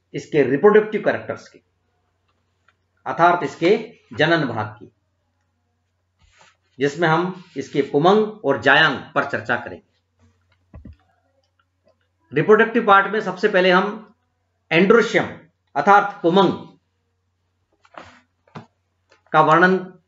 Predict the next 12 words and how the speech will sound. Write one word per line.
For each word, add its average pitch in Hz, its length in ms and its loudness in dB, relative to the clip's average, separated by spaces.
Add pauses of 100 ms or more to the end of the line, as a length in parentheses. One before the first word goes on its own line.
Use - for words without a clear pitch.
(180)
देखते 151 320 2
हैं। 196 380 -2 (3500)
पुंकेसर 233 540 2
प्राय 185 240 4
असंख्य 190 440 -2
होंगे 202 240 4 (260)
रेनन 175 300 0
कुलेसी 190 280 2
फैमिली 190 360 2
के 196 100 2
member 185 300 2
में। 220 260 -8